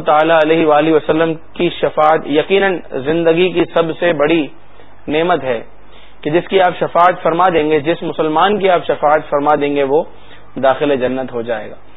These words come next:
اور ہر مسلمان کی، ہر مومن کی یہی خواہش ہے کہ وہ دنیا سے اپنا ایمان سلامت لے کر رخصت ہو اور اللہ تعالیٰ اسے جنت میں داخل فرمائے۔ اور اگر یہی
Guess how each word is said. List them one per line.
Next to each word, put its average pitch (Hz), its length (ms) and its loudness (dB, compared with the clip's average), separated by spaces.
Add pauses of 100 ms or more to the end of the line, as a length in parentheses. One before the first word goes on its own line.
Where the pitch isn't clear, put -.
(240)
اور 139 220 2
ہر 151 160 2 (120)
مسلمان 165 560 2
کی، 160 160 0
ہر 151 100 2 (120)
مومن 165 300 -2
کی 165 240 -4 (460)
یہی 170 300 2
خواہش 160 340 2
ہے 139 100 0 (540)
کہ 160 100 2 (120)
وہ 185 120 6 (640)
دنیا 180 440 2
سے 170 120 4
اپنا 165 320 0 (180)
ایمان 156 480 2
سلامت 156 500 2
لے 175 220 2
کر 208 120 4
رخصت 151 440 0
ہو 147 140 2 (680)
اور 170 160 4
اللہ 156 280 2 (100)
تعالیٰ 143 360 4
اسے 139 300 0 (480)
جنت 135 440 -2
میں 139 60 -4
داخل 113 400 -2
فرمائے۔ 110 280 -10 (380)
اور 135 140 2
اگر 151 200 4
یہی 156 380 4